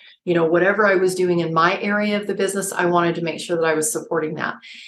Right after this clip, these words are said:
He showed up. He was actually waiting for me in my office when I came to work the next day. And I was really impressed. I thought, "Wow, he's gonna answer this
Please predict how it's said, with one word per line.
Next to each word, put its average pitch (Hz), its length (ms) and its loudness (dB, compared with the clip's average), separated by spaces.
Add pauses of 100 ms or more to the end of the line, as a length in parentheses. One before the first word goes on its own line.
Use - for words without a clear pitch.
(140)
He 233 540 -2
showed 208 380 2
up. 180 220 2
He 196 140 -4
was 185 140 0
actually 180 320 2
waiting 202 480 2
for 185 160 2
me 175 180 0
in 170 100 -2
my 165 140 2
office 160 540 0
when 165 100 -2
I 156 100 -4
came 165 220 -6
to 160 120 -8
work 156 240 -4
the 202 60 -6
next 208 280 -2
day. 233 360 2
And 180 140 0
I 170 80 4
was 170 320 2
really 240 300 0
impressed. 202 640 2
I 170 120 2
thought, - 300 -6
"Wow, 185 300 4
he's 202 240 -4
gonna 175 140 -6
answer 185 420 -4
this 170 240 0